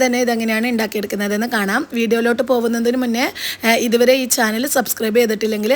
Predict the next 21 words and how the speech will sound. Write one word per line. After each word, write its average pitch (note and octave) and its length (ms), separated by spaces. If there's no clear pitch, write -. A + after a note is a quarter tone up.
അച്ചൂസ് - 300
ടൈം G#3+ 200
എന്ന A#3 120
ഈ A3 120
ഒരു G#3+ 80
ചാനൽ G#3 280
സബ്സ്ക്രൈബ് G#3 460
ചെയ്യാൻ A#3+ 200
മറക്കരുതേ. G3+ 540
അപ്പം E4 280
ബീഫ് C#4+ 260
റോസ്റ്റ് C#4 260
ഉണ്ടാക്കിയെടുക്കാനായിട്ട്, A#3+ 880
ഏഹ്, A3 240
എല്ലോട് C4 380
കൂടിയിട്ടുള്ള B3 480
ബീഫാണ് G3+ 380
എടുത്തിട്ടുള്ളത്. A3+ 520
അത് C#4 180
നല്ലോണം B3+ 500
കഴുകി A3+ 300